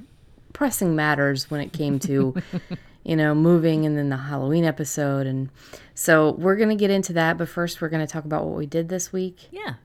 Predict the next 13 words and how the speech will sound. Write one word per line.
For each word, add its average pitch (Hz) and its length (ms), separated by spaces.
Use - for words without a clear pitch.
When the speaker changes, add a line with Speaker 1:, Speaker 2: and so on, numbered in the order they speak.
Speaker 1:
If, 160 260
if 156 200
anything, 170 440
'cause 165 160
I 156 80
know 151 160
we've 151 180
had 160 180
a 139 240
very, 147 340
very 135 360
hectic 139 420
week. - 320